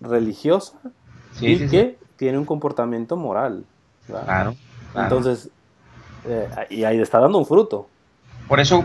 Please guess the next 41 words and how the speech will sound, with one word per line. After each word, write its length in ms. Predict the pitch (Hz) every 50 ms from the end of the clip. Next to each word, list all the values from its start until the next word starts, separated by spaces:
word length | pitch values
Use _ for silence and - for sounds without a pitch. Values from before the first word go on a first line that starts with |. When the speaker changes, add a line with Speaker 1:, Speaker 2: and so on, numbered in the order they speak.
| 123
Speaker 2:
por 100 | 143 160
eso 220 | 156 160 - 190 185
dijo 280 | 180 180 165 190 185
Cristo 440 | 190 185 175 175 170 - 185 180 175
que 180 | - 170 156 139
los 180 | 135 135 127
que 160 | - - 139 131
creyeran 520 | - - 135 135 139 147 147 156 170 170
en 120 | 175 170
él, 220 | 170 170 175 180 175 -
las 200 | 151 151 143 143
señales 440 | - 143 135 135 139 147 160 175 175
le 80 | 170 160
seguirían, 520 | 143 151 151 147 135 143 147 156 165 165
echarían 520 | 156 135 - 139 120 117 131 143 160 151 -
fuera 280 | 165 160 160 175 185
demonios, 560 | 196 202 196 185 185 180 180 196 202 196 - - - - - - - - -
hablarían 500 | - 104 101 101 101 101 110 117 131 147
nuevas 260 | 160 165 170 180 185 190
lenguas. 480 | 185 170 165 170 165 180 185 - - - - -
No 120 | 123 135
necesariamente 580 | 151 165 151 139 160 151 156 156 156 170 151 151
todos 260 | 135 160 156 160 160 156
van 100 | 156 160
a 20 |
echar 240 | 156 - 170 160 156
fuera 200 | 156 165 160 165
demonios 480 | 175 185 185 180 170 170 180 196 190 - - - - - - - -
y 80 | 113 127
no 160 | 135 147 147
todos 200 | 151 156 160 165
van 120 | 165 165 170
a 40 |
hablar 180 | 170 170 165 165
nuevas, 320 | 170 175 175 175 175 170 -
¿pero 200 | 170 160 160 -
por 180 | 151 156 139
qué? 160 | - 165 165 156
¿Porque 300 | - 156 - - 147 143
Cristo 300 | 165 175 180 - 214 208
mintió? 500 | 208 214 202 180 196 208 214 247 285 392